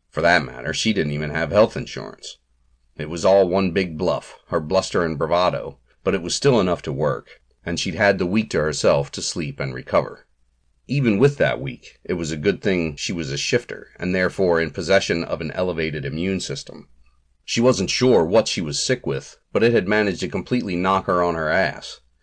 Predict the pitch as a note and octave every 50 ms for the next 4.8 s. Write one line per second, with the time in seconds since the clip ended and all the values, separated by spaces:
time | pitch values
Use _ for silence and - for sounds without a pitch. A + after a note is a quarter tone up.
0 | _ _ _ _ - E2 D#2 E2+ D2+ E2 F2 F2 E2 D2+ D2 D2+ E2 F2 D#2 D2
1 | D2+ D#2 D2 - D#2 C#2+ E2 E2 D#2+ D#2 D2+ D#2 E2 F#2 F#2 E2+ C#2+ C2+ C#2+ C#2+
2 | C#2+ C#2+ - - - F2 D#2 D2+ C#2+ C#2 - - G#2 G2 E2 C#2+ D#2 - - -
3 | - E2+ C#2+ - - A2 F#2+ F2+ E2 - - A#2 G2+ F#2 F2 D#2+ D2 - B2 A#2
4 | A2 - - - E2 D#2+ E2+ F#2+ G2+ F#2 D2 A#1+ A1+ - _